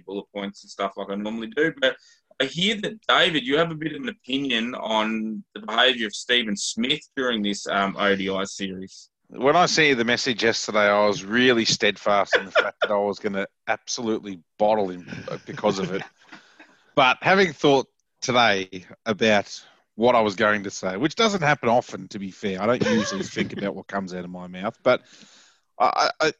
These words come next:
Speaker 2: what I wanted to, I was just really disappointed in the fact that he couldn't play any of the games over in England for us after being hit in the head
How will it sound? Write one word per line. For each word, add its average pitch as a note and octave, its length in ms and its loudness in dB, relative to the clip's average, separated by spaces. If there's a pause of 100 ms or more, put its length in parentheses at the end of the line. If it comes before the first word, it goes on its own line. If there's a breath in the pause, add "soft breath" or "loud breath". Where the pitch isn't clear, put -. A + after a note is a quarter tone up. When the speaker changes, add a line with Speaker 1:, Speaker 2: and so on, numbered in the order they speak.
(260)
Speaker 2:
what F3 180 4
I G3+ 80 4
wanted C#3+ 400 0
to, B2+ 200 -4
I C3 100 4
was C3+ 160 4
just F3+ 220 0
really C#3 280 2
disappointed A2 680 -6
in G#2 60 -10
the F#2+ 60 -10
fact G2+ 240 -2
that G2+ 100 -12
he G2 60 -12
couldn't A2+ 360 -8
play F#2+ 380 0 (100)
any A#2+ 220 0
of A2 60 -4
the A2+ 60 -4
games G2+ 440 -2
over F#2+ 320 -2
in F2 80 -8
England F2+ 440 -12
for F#2+ 340 -4
us E2 260 -12
after F#2+ 220 -10
being F#2 200 -8
hit G2+ 180 -10
in G2 60 -14
the F2+ 80 -10
head F2+ 220 -8